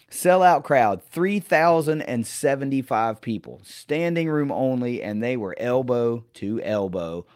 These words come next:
all around the perimeter of that field. And man, I'll tell you, it was intense for the whole thing. U C F's a good team.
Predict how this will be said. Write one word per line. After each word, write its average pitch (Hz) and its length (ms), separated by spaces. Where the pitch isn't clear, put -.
all 117 320
around 110 300
the 104 60
perimeter 95 600
of 92 200
that 101 240
field. 85 400
And 98 180
man, 131 240
I'll 131 80
tell 123 220
you, 87 180
it 143 100
was 127 220
intense 120 460
for 120 120
the 101 120
whole 113 240
thing. 92 440
U 117 200
C 147 180
F's 131 160
a - 20
good 107 200
team. 90 320